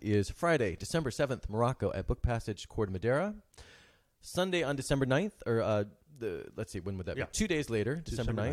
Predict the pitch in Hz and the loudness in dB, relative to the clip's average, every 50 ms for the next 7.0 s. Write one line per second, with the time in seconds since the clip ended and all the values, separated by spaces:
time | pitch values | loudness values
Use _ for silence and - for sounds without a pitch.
0 | 170 - - - 107 120 123 127 110 120 117 113 107 107 107 107 104 98 - - | -2 -4 -6 -4 -4 -2 -2 2 4 4 4 4 2 2 0 0 0 -2 -6 -8
1 | - - 131 135 131 110 113 120 113 113 92 98 110 107 101 98 98 104 110 120 | -8 -6 -4 -4 -4 -4 0 0 0 0 0 0 -2 -4 -4 -2 -4 -4 -4 -4
2 | 143 135 98 85 - 92 95 - - 87 92 101 113 123 139 156 160 - - 98 | -4 -4 -4 -4 -4 -4 -4 -4 -6 -6 -4 -4 -2 -4 -4 -6 -8 -10 -8 -6
3 | 98 95 - - - 107 113 - - - 104 98 98 98 101 107 110 110 - - | -4 -4 -4 -4 -4 -4 -4 -4 -8 -8 -6 -6 -6 -4 -6 -6 -6 -8 -8 -10
4 | - 95 98 101 110 113 123 139 165 202 202 190 - - - 87 90 92 87 - | -10 -8 -6 -4 -4 -4 -4 -4 -4 -6 -8 -10 -12 -10 -10 -6 -4 -4 -4 -6
5 | - 98 - 92 82 85 - - - - 90 92 107 127 151 180 180 - - - | -8 -8 -8 -8 -8 -8 -10 -14 -14 -12 -10 -10 -8 -8 -10 -12 -14 -12 -12 -10
6 | - 90 90 98 92 98 95 - 90 92 98 101 - - - 113 117 131 185 185 | -8 -6 -6 -6 -6 -6 -8 -6 -6 -8 -8 -8 -10 -10 -10 -8 -8 -8 -10 -12